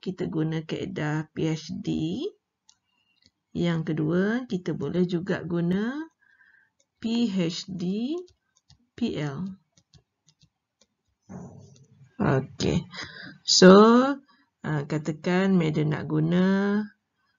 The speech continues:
petua hasil darab biasa saja. Okey, katakan nak guna yang itu. So, kita akan bu-, mula buka akaun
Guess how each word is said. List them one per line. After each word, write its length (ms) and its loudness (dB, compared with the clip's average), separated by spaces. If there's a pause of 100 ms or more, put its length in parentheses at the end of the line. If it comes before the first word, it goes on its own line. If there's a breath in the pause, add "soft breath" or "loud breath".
(160)
petua 320 2
hasil 400 2
darab 320 -2
biasa 400 -2
saja. 480 -6 (320)
Okey, 240 -4
katakan 560 -6
nak 80 -12
guna 160 -8
yang 240 -8
itu. 480 -2 (840 soft breath)
So, 420 -2
kita 320 -4
akan 240 -2
bu-, 240 -4
mula 480 0
buka 320 -2
akaun 720 -2